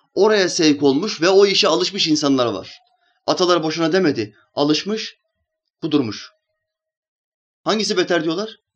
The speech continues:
Alışmış. Çünkü devamlı yapıyor. Devamlı yapıyor. Bir kötülüğü devamlı yapan bir adam, kudurmuş adamdan, parlayıp yapmış adamdan çok daha beterdir. Artık alışkanlık haline getirmiştir.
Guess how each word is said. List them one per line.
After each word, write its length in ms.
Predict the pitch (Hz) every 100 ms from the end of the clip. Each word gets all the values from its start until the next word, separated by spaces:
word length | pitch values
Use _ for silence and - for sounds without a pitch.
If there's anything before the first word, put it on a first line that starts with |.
| _ _ _ _ -
Alışmış. 540 | 127 123 - 120 - - _ _ _ _ _ -
Çünkü 240 | 170 170
devamlı 300 | 170 151 123
yapıyor. 380 | 110 - 107 _ _ _ _ _ _ _
Devamlı 320 | 185 175 151 117
yapıyor. 340 | 110 117 - _ _ _ _
Bir 280 | - 196 190
kötülüğü 440 | 160 147 147 131
devamlı 340 | 143 160 151 139
yapan 360 | 131 180 190
bir 40 | 143
adam, 300 | 131 120 110
kudurmuş 400 | 143 151 185 185
adamdan, 540 | 127 110 104 156 208 _ _ _ _
parlayıp 460 | 156 147 147 202 165
yapmış 260 | 147 143
adamdan 320 | 147 143 165 170
çok 240 | 180 -
daha 160 | 135 113
beterdir. 460 | - 110 - - - _ -
Artık 240 | 160 175
alışkanlık 440 | 143 143 143 147 127
haline 220 | 113 113
getirmiştir. 640 | - - - - -